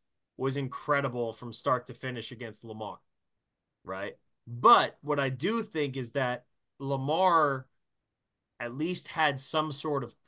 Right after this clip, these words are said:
playbook as, like, "Hey, if you make Lamar be Superman," like I was saying on the, on those podcasts, "you'll have a chance to slow him." I don't think that playbook is out on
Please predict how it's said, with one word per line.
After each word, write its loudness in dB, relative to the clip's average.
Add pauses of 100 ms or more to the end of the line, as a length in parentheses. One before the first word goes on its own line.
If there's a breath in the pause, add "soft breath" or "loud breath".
playbook -4 (320)
as, -2
like, -2
"Hey, 0
if -16
you -2
make -4
Lamar 2
be -6
Superman," -8 (180)
like -8
I -2
was -6
saying -6
on -8
the, -8
on -8
those -8
podcasts, -4 (480)
"you'll 4
have 2
a -8
chance -6
to -8
slow 2
him." -20 (720)
I 4
don't 2
think -2
that 2
playbook 0
is -4
out 4
on -4